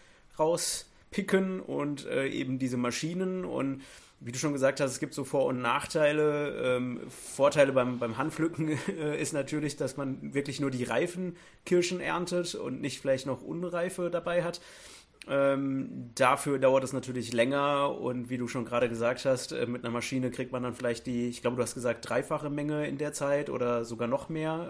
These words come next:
Ähm, also hat alles so seine Vor- und Nachteile, aber du hast gesagt, äh, gerade die, die kleinen, äh, Bauern,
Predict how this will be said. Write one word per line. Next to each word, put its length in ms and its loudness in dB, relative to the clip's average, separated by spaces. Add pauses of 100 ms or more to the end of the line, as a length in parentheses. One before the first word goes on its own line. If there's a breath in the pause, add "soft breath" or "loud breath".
Ähm, 300 -2 (400 soft breath)
also 180 0
hat 80 2
alles 220 -2
so 80 -2
seine 240 0
Vor- 180 0
und 140 -4
Nachteile, 520 0
aber 200 4 (440 soft breath)
du 80 -2
hast 120 2
gesagt, 340 2 (100)
äh, 140 2
gerade 320 0
die, 300 -4
die 80 -6
kleinen, 640 0
äh, 580 -2 (140)
Bauern, 580 2